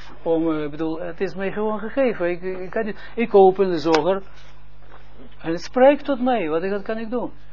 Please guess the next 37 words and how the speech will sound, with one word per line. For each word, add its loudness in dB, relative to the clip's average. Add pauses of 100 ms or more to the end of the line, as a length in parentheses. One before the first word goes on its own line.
(680)
Ik -10
bedoel, -2
het -6
is, -4
eh, -6
en 2
dan 6
kan 4
ik, -4
dan 0
kan 2
ik -2
niet. -4
Hoe -4
moet -2
ik -2
het -6
thuis -2
zitten? -8
Moet -8
ik -8
alleen -2
voor -2
mij -2
doen? -6 (720)
Weet -4
je -6
wel? -6 (380)
En -10
daar 4
wil 2
ik -4
zelfs 4
met, -6
met -4
al 2
die, -4